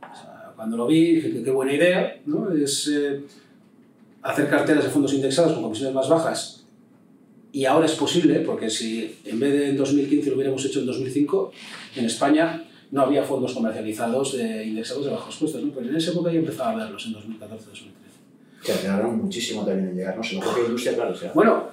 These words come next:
Speaker 1: lo, la gama de Vanguard, que es la que sobre todo utilizamos, eh, se registró para ser comercializada en el año dos mil catorce,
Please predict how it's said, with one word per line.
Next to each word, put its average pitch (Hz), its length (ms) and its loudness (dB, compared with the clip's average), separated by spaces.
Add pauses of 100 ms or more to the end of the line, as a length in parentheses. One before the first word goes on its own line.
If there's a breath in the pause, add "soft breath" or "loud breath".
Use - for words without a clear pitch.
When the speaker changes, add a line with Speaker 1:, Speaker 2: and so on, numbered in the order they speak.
(160 loud breath)
Speaker 1:
lo, - 180 0
la 127 200 0
gama 175 260 6
de 175 60 4
Vanguard, 175 340 4
que 156 80 2
es 147 80 0
la 147 80 0
que 147 80 2
sobre 139 240 2
todo 143 140 4
utilizamos, 143 800 2 (1300 loud breath)
eh, 156 840 4
se 165 220 6
registró 156 640 4
para 175 160 4
ser 170 240 4
comercializada 170 840 4
en 185 80 4
el 147 80 6
año 190 160 6
dos 147 160 2
mil 127 100 0
catorce, - 440 -2